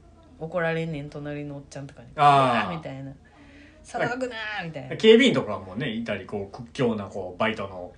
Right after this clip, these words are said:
Speaker 2: 派遣の人らが、こう、警備員が、こう、前におって。
Speaker 1: いるんや。あ、
Speaker 2: なんかそんな感じです。
Speaker 1: そう、ライブとか？
Speaker 2: ライ-、ライブハウスとか行ったらね。だから、それちっちゃいライブハウスとかやったらいないですけど。
Speaker 1: あんまりその、い-、いてるところに行ったことない。
Speaker 2: あー。
Speaker 1: 私のいるイメージはもうほんま、えー、中田とかがいるような。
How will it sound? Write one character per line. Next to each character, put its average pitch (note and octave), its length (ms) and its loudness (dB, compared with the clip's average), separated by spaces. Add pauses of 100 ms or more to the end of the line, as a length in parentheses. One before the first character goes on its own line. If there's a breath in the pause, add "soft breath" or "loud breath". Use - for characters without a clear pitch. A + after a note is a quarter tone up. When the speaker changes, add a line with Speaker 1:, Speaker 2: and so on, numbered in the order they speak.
(340)
Speaker 2:
派 - 240 -8
遣 A2 120 -2
の A2 60 -4
人 G#2+ 160 -8
ら F2+ 80 -8
が、 E2+ 100 -12
こ D#2+ 360 -12
う、 - 80 -20 (320)
警 A#2 160 -2
備 A2+ 140 -2
員 G#2+ 80 -4
が、 G2 60 -16
こ G2 160 -14
う、 G2 40 -8
前 G2+ 180 -6
に F#2+ 100 -16
お - 60 -16
っ - 40 -18
て。 - 380 -20
Speaker 1:
い A#3 120 0
る A#3+ 160 2
ん G#3 160 -2
や。 C3+ 280 -6 (140)
あ、 G#3+ 100 -2
Speaker 2:
な A#3 80 6
ん A3 40 6
か F#3 60 2
そ C4 100 4
ん - 20 4
な C4 100 6
感 A#3+ 140 8
じ A#3+ 140 6
で A#3+ 60 -4
す。 - 0 -
Speaker 1:
そ - 20 -8
う、 D#3+ 40 -2
ラ E3 120 10
イ D#3+ 40 6
ブ - 20 8
と - 20 8
か？ E3+ 40 12
Speaker 2:
ラ E3+ 60 12
イ-、 E3 100 6
ラ D#3 100 2
イ D#3 40 4
ブ D3 60 4
ハ D3 120 8
ウ A#2+ 80 2
ス G#2 60 -12
と G#2 80 -10
か F2+ 100 -10
行 F2+ 80 -12
っ - 20 -20
た - 100 -14
ら - 100 -16
ね。 - 20 -18
だ A#2+ 80 -14
か - 40 -18 (460)
ら、 F3 100 -4
そ D#3+ 60 -8
れ E3 60 -8
ち - 140 -8
っ - 20 -8
ち - 80 2
ゃ C4 60 8
い D#3 60 4
ラ D3+ 100 10
イ D3+ 40 8
ブ C#3+ 60 6
ハ C#3 60 4
ウ - 20 -2
ス - 20 -2
と B2 60 -4
か G#2 60 -8
や F#2+ 40 -10
っ - 40 -16
た F#2 60 -10
ら F#2+ 60 -8
い G#2+ 40 -6
な G#2+ 80 -6
い - 20 -12
で - 60 -16
す - 80 -20
け - 100 -20
ど。 - 80 -20 (500)
Speaker 1:
あ E3+ 80 -10
ん F3+ 80 -8
ま F#3 100 -2
り F#3+ 80 -4
そ G3 160 -6
の、 F3 140 -6
い-、 F3 40 -12 (220)
い G3+ 120 -12
て G#3 140 -6
る F#3+ 140 -8
と G3 120 -8
こ E3 120 -10
ろ C#3+ 120 -8
に C#3 160 -12
行 C#3+ 80 -14
っ - 20 -20
た C3+ 160 -18
こ C3 140 -20
と - 100 -20
な C3 100 -6
い。 D3 60 6
Speaker 2:
あ D3 100 6
ー。 C3+ 220 4
Speaker 1:
私 A#2+ 40 2
の A#2 160 0
い A#3 100 -6
る A#3+ 120 0
イ B3 100 -4
メ G3 160 -4
ー E3 60 -8
ジ D#3+ 80 -6
は D#3 120 -2
も D3 260 -8
う - 20 -8
ほ D3+ 80 -10
ん D3+ 100 -10
ま、 D3 100 -14 (100)
え D3+ 360 -10
ー、 E3 40 -8
中 F3 220 -8
田 F3+ 160 -8
と E3 120 -10
か C#3+ 120 -10
が C3+ 120 -6
い C#3 100 -6
る C#3+ 120 -8
よ C#3+ 200 -6
う C3+ 40 -8
な。 C3+ 280 -6